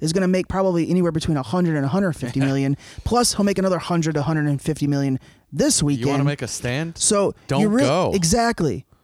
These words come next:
Speaker 2: Don't perform. Don't buy the tickets.
Speaker 1: And see, all these fucking people that are gonna go to Coachella, they're gonna be the same ones that are gonna be Bible beating on,
Speaker 2: Oh, yeah.
Speaker 1: on all these rights.
Speaker 2: Of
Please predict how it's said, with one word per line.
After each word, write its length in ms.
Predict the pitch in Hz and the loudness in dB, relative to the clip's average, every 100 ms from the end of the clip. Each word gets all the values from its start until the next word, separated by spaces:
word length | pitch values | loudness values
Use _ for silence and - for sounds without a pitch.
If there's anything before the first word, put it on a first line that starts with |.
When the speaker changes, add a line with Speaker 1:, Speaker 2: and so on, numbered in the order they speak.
| - | -6
Speaker 2:
Don't 180 | 123 143 | -4 -4
perform. 480 | 185 156 127 123 | -4 -2 0 0
Don't 180 | 135 117 | -2 -2
buy 140 | 147 147 | -2 -2
the 80 | 160 | -4
tickets. 360 | 127 110 98 | -6 -4 -2
Speaker 1:
And 80 | 214 | 0
see, 160 | 202 240 - | 2 0 0
all 160 | 240 | 2
these 220 | 302 302 | 2 0
fucking 340 | - 269 269 226 | 0 0 2 2
people 360 | 254 269 233 | 2 2 2
that 120 | 190 180 | 2 2
are 60 | |
gonna 200 | 180 175 | 2 0
go 160 | 160 190 | 2 2
to 120 | 202 | 2
Coachella, 480 | 208 202 226 190 165 | 0 0 2 2 4
they're 80 | 160 | 2
gonna 100 | 160 | 0
be 120 | 160 | 0
the 40 | |
same 380 | 151 214 226 233 | 0 0 2 2
ones 240 | 226 208 | 4 2
that 160 | 175 165 | 2 2
are 40 | |
gonna 140 | 165 156 | 2 0
be 100 | 147 | 0
Bible 380 | 139 185 208 190 | 0 2 2 2
beating 400 | 151 156 117 151 | 2 0 2 2
on, 140 | 147 | 2
Speaker 2:
Oh, 80 | 220 | 2
yeah. 180 | 208 127 | 2 2
Speaker 1:
on 80 | |
all 160 | - 170 | 2 2
these 220 | 202 190 | 2 2
rights. 400 | 180 254 170 | 2 2 2
Speaker 2:
Of 20 | - | 0